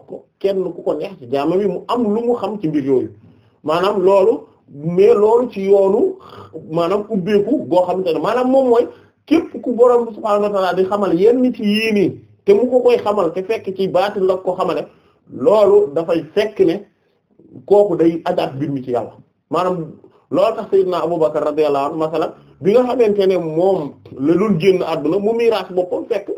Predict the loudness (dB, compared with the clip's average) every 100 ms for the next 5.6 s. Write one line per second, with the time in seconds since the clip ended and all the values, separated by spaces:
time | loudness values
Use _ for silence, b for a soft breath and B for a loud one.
0 | -14 _ _ -4 -2 -2 -2 -2 0 0
1 | 0 0 -2 _ _ _ _ _ _ _
2 | _ _ -2 2 2 2 -2 -2 -2 -4
3 | -4 -2 0 0 0 -4 -8 _ -8 -2
4 | 0 0 0 0 -2 0 -2 0 0 0
5 | -2 -2 -2 -2 -2